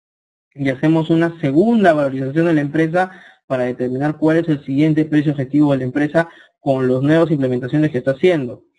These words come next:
Cuando salió, este, Facebook, sucedió lo mismo de lo que sucedió el día de hoy con, con lo que sucedió con Alibaba. Cua-,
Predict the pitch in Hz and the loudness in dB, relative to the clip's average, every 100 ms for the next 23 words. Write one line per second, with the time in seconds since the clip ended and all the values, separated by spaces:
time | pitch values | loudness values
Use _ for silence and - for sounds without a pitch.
0 | _ _ _ _ _ _ _ _ _ _ | _ _ _ _ _ _ _ _ _ _
1 | _ _ 131 - 135 143 139 147 156 190 | _ _ -12 -2 0 0 0 2 4 4
2 | 208 208 190 - 143 131 - 151 143 135 | 2 0 -2 -2 -4 -4 -4 0 2 2
3 | 123 - _ _ _ _ _ _ 202 202 | -2 -8 _ _ _ _ _ _ 2 2
4 | 165 226 220 - _ _ _ - 147 143 | 2 -2 -4 -18 _ _ _ -6 -4 0
5 | 143 160 175 - - _ 139 139 156 185 | 4 4 4 -2 -16 _ 2 4 4 2
6 | 185 196 180 151 - 139 139 139 139 156 | 2 4 4 2 -4 -12 -6 -2 2 4
7 | 151 147 151 151 143 139 143 165 165 _ | 4 4 4 2 0 0 0 -2 -6 _
8 | _ _ _ 139 131 131 123 127 123 120 | _ _ _ 0 2 2 0 0 -2 -2
9 | 117 123 - _ _ _ _ _ _ _ | -4 -6 -14 _ _ _ _ _ _ _
10 | 143 131 127 127 - 85 117 147 131 127 | -2 0 0 -2 -6 -10 0 2 2 -2
11 | 135 143 165 156 139 127 139 165 143 - | 0 2 2 0 0 2 4 2 0 -12
12 | - _ _ _ _ _ _ - 135 135 | -20 _ _ _ _ _ _ -2 2 2